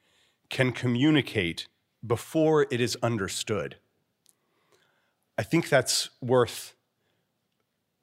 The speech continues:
wondering about. Uh, I think that's worth pondering, that genuine poetry can communicate before it is understood.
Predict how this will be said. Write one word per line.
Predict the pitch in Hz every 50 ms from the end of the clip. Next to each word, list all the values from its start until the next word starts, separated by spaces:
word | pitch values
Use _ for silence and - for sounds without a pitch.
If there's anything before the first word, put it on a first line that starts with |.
| _ -
wondering | 139 120 120 135 139 127 113 104 92 80 78
about. | 71 - 71 64 73 - - - -
Uh, | 131 - - 110 92 87 82 82 _ _ _ _ _ _ _ -
I | -
think | 107 - 151 -
that's | 151 139 - -
worth | - 131 127 117 - -
pondering, | - - - 123 117 117 104 98 85 80 - _ _ _ - - _ -
that | 131 131 - _ _ -
genuine | 135 113 - 143 156 180 220 226 202 180 147 135
poetry | 117 - - 143 147 147 143 - - - 127 117 113 107 - _
can | - - 127 127 113
communicate | - - 120 120 123 151 196 214 196 - - - 104 92 92 90 - - _ _ _ _ _ _ _ _ _ _
before | - 117 - - 139 147 139
it | 139 127
is | 123 107 -
understood. | 170 - 104 101 92 - - - 127 113 92 78 73 -